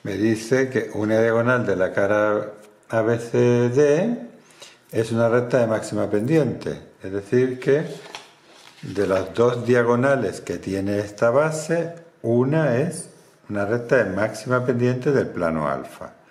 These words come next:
¿Cómo son las rectas de máxima pendiente? Pues son tales que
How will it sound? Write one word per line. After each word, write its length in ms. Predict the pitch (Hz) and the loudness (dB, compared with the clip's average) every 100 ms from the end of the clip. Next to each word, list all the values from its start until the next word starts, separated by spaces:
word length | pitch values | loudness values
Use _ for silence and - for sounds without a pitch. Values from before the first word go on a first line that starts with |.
| - - - - - | -20 -20 -20 -20 -6
¿Cómo 240 | - 117 | -2 0
son 180 | 123 127 | 2 2
las 120 | 120 | 2
rectas 320 | 117 120 127 123 | 2 0 0 0
de 80 | |
máxima 460 | 120 123 120 127 127 | 0 0 0 0 0
pendiente? 480 | 143 156 160 107 85 | 0 2 0 -2 -8
Pues 260 | - 80 | -4 -6
son 680 | 80 - - 98 107 120 127 | -6 -12 -10 -2 0 0 -4
tales 520 | - 117 117 139 143 - - | 0 2 2 0 -2 -12 -4
que 360 | 127 120 110 | 0 0 -2